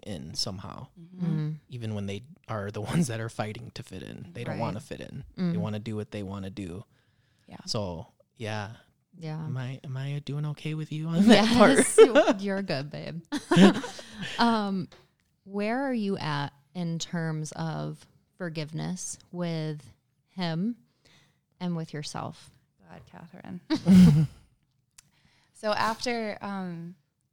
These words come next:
Speaker 2: after we, our last i-, interaction was, um, like, about a year ago. Um, and since then,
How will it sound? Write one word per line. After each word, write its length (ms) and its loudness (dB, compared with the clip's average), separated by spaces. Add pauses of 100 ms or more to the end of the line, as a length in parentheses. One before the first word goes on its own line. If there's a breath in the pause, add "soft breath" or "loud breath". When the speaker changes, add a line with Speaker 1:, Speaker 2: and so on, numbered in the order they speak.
Speaker 2:
after 420 -2
we, 560 -6 (460)
our 160 -2
last 520 2
i-, 240 -14
interaction 760 -6
was, 340 -10
um, 380 -10 (1300)
like, 120 -6
about 220 -8
a 40 -12
year 160 -16
ago. 220 -14 (800 soft breath)
Um, 280 -6
and 180 -4
since 320 -2
then, 420 -8